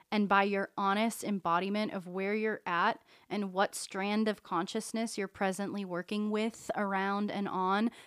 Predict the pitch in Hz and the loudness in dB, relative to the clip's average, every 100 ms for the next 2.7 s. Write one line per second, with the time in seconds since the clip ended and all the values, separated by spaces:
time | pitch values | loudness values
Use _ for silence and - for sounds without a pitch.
0 | - 226 226 277 - - 208 208 202 202 | 2 4 6 6 4 -2 0 2 2 2
1 | 202 - 185 180 175 170 170 170 170 165 | 2 0 0 0 0 -2 -2 -4 -4 -4
2 | 156 - - - 60 - | -6 -8 -10 -12 -12 -12